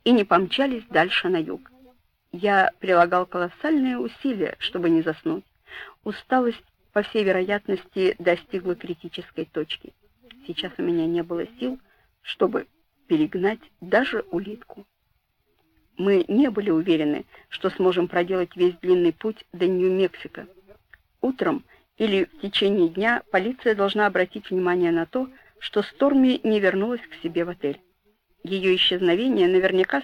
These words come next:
свяжут с моим именем и придут к выводу, что мы находимся вместе.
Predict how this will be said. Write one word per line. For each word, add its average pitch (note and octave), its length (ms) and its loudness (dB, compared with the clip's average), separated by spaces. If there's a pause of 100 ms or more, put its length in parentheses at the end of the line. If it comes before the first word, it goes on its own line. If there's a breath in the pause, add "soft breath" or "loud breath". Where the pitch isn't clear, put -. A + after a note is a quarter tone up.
свяжут A#3+ 340 -2
с - 60 -16
моим A3+ 340 0
именем B3 480 2 (320 loud breath)
и A#3 80 0
придут F#3+ 420 -2
к - 120 -16
выводу, A3+ 480 0 (280 loud breath)
что - 280 0
мы B3+ 320 2
находимся F#3 640 -2
вместе. G3+ 480 -4